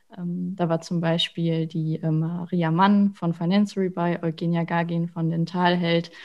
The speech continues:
Und, ähm, ja, es war super inspirierend, ähm, dann auch direkt in den Kontakt mit den Gründerinnen zu treten und auch dort herauszufinden, okay, was war ihre Motivation?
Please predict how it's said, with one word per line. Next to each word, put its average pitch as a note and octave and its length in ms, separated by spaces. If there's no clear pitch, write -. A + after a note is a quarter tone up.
Und, E3 400
ähm, E3 240
ja, E3 180
es D#3+ 120
war F3+ 100
super F#3 260
inspirierend, F#3 840
ähm, E3+ 500
dann E3 240
auch E3 180
direkt - 520
in E3+ 320
den E3+ 140
Kontakt F3+ 460
mit F3 120
den F3 120
Gründerinnen F#3 500
zu F#3 140
treten F3+ 400
und E3 200
auch D#3+ 200
dort E3+ 360
herauszufinden, E3+ 720
okay, D#3+ 240
was D#3+ 200
war F3 120
ihre G3 240
Motivation? E3+ 960